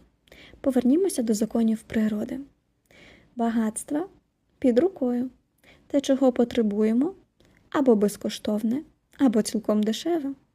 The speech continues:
Води й хліба, ось чого жадає природа. Нема людини, що була б надто вбогою для цього. Хто ось такі межі поклав своїм бажанням,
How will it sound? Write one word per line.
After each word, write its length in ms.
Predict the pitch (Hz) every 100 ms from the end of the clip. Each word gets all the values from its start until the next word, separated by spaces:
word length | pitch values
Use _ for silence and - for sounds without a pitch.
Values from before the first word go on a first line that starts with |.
| _ - - - -
Води 300 | 240 220 226
й 60 |
хліба, 460 | 220 - 220 247 214 - _ _ -
ось 300 | 208 233 -
чого 280 | 294 294
жадає 440 | 285 214 208 214 220
природа. 500 | - 208 208 208 220 - _ _ - - - - _ -
Нема 320 | 302 294 294
людини, 500 | 269 220 262 277 220
що 300 | - - 233
була 320 | 214 226 233
б 60 | 220
надто 360 | 226 233 -
вбогою 520 | 208 202 269 240 214 202
для 140 | 214
цього. 280 | 214 220 220 - _ _ _ _ _ _ - - _
Хто 440 | - - 233 226
ось 180 | 226 220
такі 280 | - - 220
межі 320 | 220 220 285
поклав 460 | - 214 214 220 220
своїм 400 | - 247 262 262
бажанням, 520 | 277 285 285 302